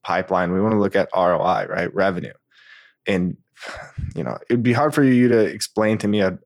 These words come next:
a business model that you couldn't measure that. Um, even if you're selling through distribution channels, I mean, there's, there's a lot of ways to,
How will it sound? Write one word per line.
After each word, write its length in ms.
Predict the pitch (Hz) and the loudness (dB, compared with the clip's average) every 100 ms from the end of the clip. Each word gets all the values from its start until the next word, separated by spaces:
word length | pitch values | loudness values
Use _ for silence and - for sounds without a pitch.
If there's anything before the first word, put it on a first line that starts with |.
| - | -6
a 80 | |
business 480 | 95 95 95 98 90 | -2 0 0 -2 -2
model 220 | 101 98 | 0 0
that 140 | 90 85 | 0 -4
you 80 | 87 | -6
couldn't 260 | - 101 85 | -6 -4 -2
measure 260 | 90 101 104 | -2 0 0
that. 340 | 104 101 - _ - | 0 0 -4 _ -4
Um, 280 | 90 87 | -2 -2
even 260 | 85 110 113 | -2 -2 0
if 120 | 107 | -2
you're 80 | 101 | -6
selling 320 | - 98 92 | -4 -2 -2
through 160 | 92 92 | -4 -4
distribution 640 | 82 - 80 101 104 101 | -4 -8 -4 -4 -2 -4
channels, 400 | 98 101 95 92 | -2 0 0 -2
I 40 | 90 | -4
mean, 140 | 90 | -2
there's, 200 | 107 110 | 0 0
there's 540 | 104 _ _ _ - | -4 _ _ _ -4
a 40 | 110 | 0
lot 260 | 101 104 | 2 2
of 100 | 104 | 2
ways 300 | 92 92 92 - | 2 0 0 -2
to, 240 | 92 - | -4 -4